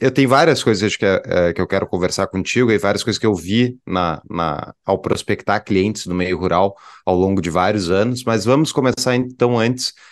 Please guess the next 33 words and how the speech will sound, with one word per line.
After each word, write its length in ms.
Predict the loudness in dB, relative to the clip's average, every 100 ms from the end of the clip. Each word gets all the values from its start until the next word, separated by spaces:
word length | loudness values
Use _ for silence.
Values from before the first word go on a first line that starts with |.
| _
que 340 | 4 4 4 -2
se 120 | -8
tu 80 | -2
puder 340 | 2 2 2 0
explicar 500 | -4 0 -2 0 0
pra 160 | 0 0
nós 280 | 2 0
por 300 | -4 -2 0
que 180 | 2 2
a 100 | 2
tua 160 | 2 0
tese 540 | 2 2 2 0 -6
está 240 | -4 -2 0
correta, 640 | 0 2 2 0 -4 -6 -4
e 80 | 0
daí 140 | 2
vamos 160 | 2 2
ver 120 | 0
se 80 | 0
a 40 |
gente 180 | -2 0
acha 240 | 0 -2
furo 400 | -6 -2 0 0 -4 -20 -20 -20
de 220 | -4 -2 -2 -6
que 160 | -2 2
o 140 | 4
agro 380 | 4 4 2 2
é 200 | 2 2
o 160 | 2 2
meio 280 | 4 2 2
mais 240 | 2 0
liberal 420 | 0 2 2 0
do, 340 | 0 -4 -6